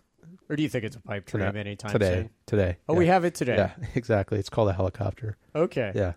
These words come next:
Speaker 1: It's a little expensive,
Speaker 2: Yeah,
Speaker 1: though.
Speaker 2: it's a little expensive.
Speaker 1: People tend to crash those a lot. So I have a question for you. We have a minute left. What's your favorite automaker in the world?
Speaker 2: Uh, my favorite auto-
Speaker 1: Legacy. You can't
Speaker 2: Sure.
Speaker 1: say Tesla.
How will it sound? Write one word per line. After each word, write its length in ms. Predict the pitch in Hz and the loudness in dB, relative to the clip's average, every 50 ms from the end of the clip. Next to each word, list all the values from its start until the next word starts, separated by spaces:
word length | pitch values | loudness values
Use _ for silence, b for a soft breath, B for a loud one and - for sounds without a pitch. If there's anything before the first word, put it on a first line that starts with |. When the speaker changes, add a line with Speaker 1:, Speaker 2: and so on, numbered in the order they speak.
| _ _ - | _ _ -16
Speaker 1:
It's 80 | - | -14
a 40 | 123 | -10
little 220 | 107 98 90 87 | -10 -10 -10 -10
expensive, 400 | 85 - - 95 92 92 - 104 | -14 -14 -10 -10 -10 -6 -4 -4
Speaker 2:
Yeah, 80 | 95 82 | -4 -4
Speaker 1:
though. 120 | 80 87 87 | -4 -6 -8
Speaker 2:
it's 80 | - | -6
a 20 | 135 | -6
little 160 | 113 98 95 | -4 -4 -6
expensive. 360 | 90 - - - 95 - - | -8 -10 -12 -12 -12 -10 -8
Speaker 1:
People 280 | - 135 123 - 117 - | -6 -6 -6 -8 -10 -10
tend 160 | - 113 95 | -10 -8 -10
to 80 | 98 - | -10 -10
crash 300 | - 107 98 98 - - | -8 -8 -8 -8 -8 -10
those 180 | 98 90 85 | -12 -10 -8
a 20 | 95 | -8
lot. 260 | 95 95 95 95 - | -6 -6 -8 -8 -6
So 280 | - - 135 123 110 B B B B B B B B B B B | -2 0 0 0 -2 B B B B B B B B B B B
I 40 | 151 | 0
have 100 | 156 151 | 0 0
a 60 | - | 0
question 340 | - 147 139 123 - 139 113 | 2 2 2 2 0 -4 -4
for 140 | 104 117 | -4 -2
you. 100 | 110 110 | -2 0
We 80 | 110 117 | 0 0
have 140 | 117 101 107 | 0 0 -2
a 40 | 107 | -4
minute 300 | 107 117 131 135 135 127 | -4 -4 -4 -4 -4 -4
left. 300 | 117 107 101 - - 139 | -4 -4 -4 -6 -6 -8
What's 240 | 151 170 - - | -8 -6 -6 -6
your 80 | 160 117 | -8 -8
favorite 440 | - - - - 120 117 113 120 107 | -8 -8 -4 -2 -2 0 0 -2 -2
automaker 520 | 104 104 98 98 98 98 95 - 104 95 | -2 -4 -4 -4 -6 -8 -8 -8 -10 -10
in 80 | 92 92 | -10 -10
the 60 | 92 | -12
world? 280 | 90 90 90 90 87 90 _ _ _ _ _ - - b b b b b b b b b b b b b | -10 -10 -10 -10 -12 -14 _ _ _ _ _ -20 -20 b b b b b b b b b b b b b
Speaker 2:
Uh, 380 | - 139 131 135 135 135 135 - | 2 4 6 6 6 6 4 2
my 140 | - 139 123 | 2 0 0
favorite 420 | - - - 170 185 185 180 - - | 0 2 2 2 4 2 2 0 2
auto- 140 | 127 127 | 4 4
Speaker 1:
Legacy. 380 | 127 143 135 143 - - - 101 | 4 4 2 0 -4 -4 -6 -8
You 180 | 92 95 104 98 | -8 -8 -10 -6
can't 20 | |
Speaker 2:
Sure. 220 | - 139 131 107 | -2 2 2 2
Speaker 1:
say 180 | 95 87 147 127 | 2 2 -2 -2
Tesla. 420 | - - 117 101 87 90 90 90 | -2 -4 -6 -6 -6 -10 -16 -16